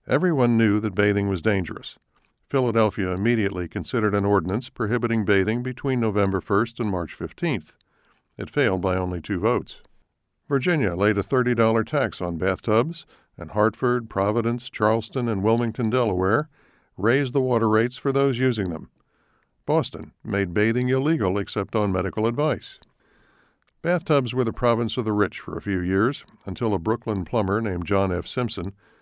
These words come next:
designed one made of zinc that was far more affordable. Bathing quickly began to catch on. By eighteen fifty, there were a thousand bathtubs in New York City, and one or two in every hotel. Then Doctor Oliver Wendell Holmes himself came out in favor of bathing,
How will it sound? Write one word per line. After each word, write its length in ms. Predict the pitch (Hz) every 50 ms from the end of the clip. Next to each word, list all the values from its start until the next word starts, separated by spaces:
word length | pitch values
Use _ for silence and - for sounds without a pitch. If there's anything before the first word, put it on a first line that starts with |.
| _ _ _ _
designed 480 | - 101 92 101 127 147 160 160 143 123
one 200 | 117 127 127 123
made 200 | 117 117 113 110
of 100 | 107 90
zinc 280 | 85 92 95 85 - - - _ _ - -
that 100 | - -
was 140 | 82 80 -
far 260 | - 107 98 101 104
more 240 | 104 104 101 104 101
affordable. 480 | - - 131 117 101 85 80 - - _ _ _ _ _ _ _ _ _ _ _ -
Bathing 440 | 110 120 135 131 92 87 87 92 92
quickly 320 | - 120 113 - - 117
began 340 | 107 117 107 110 107 107 107
to 80 | 104 104
catch 300 | - 113 104 98 - 117
on. 280 | 104 90 78 - - _ _ _ _ _ _ _ _ _ _ _ _
By 160 | - - 90 95
eighteen 340 | 101 98 - 107 98 92
fifty, 380 | - - 143 139 - - 120 117
there 120 | 120 120
were 120 | 113 110 110
a 40 | 98
thousand 460 | - 104 101 101 101 92 - 110 98
bathtubs 560 | 101 101 101 101 - - 113 107 101 98 104
in 100 | 120 113
New 120 | 110 120
York 240 | 120 117 113 117 117
City, 340 | - - 160 143 98 - - _ _ _ _ _ _ _ _
and 140 | - - 95
one 180 | 87 92 98 95
or 80 | 98
two 380 | 95 - - 156 143 117 113 127
in 80 | 123 113
every 220 | 107 104 123 117
hotel. 560 | 113 127 127 - 143 120 92 - - - _ _ _ _ _ _ _ _ _ _ _ _ _ _ _ _ -
Then 260 | 127 147 170 175 151
Doctor 360 | 131 127 127 127 131 131 123
Oliver 320 | 120 113 117 117 107 113 110
Wendell 340 | 110 113 110 107 110 104
Holmes 340 | 87 110 110 110 107 104 -
himself 480 | 113 101 92 - - 117 85 78 - -
came 200 | - 98 92 92
out 160 | 92 92 90
in 120 | 90 90
favor 400 | 85 - 107 101 98 87 87 87
of 60 | 82 78
bathing, 420 | 95 95 98 101 113 131 160 -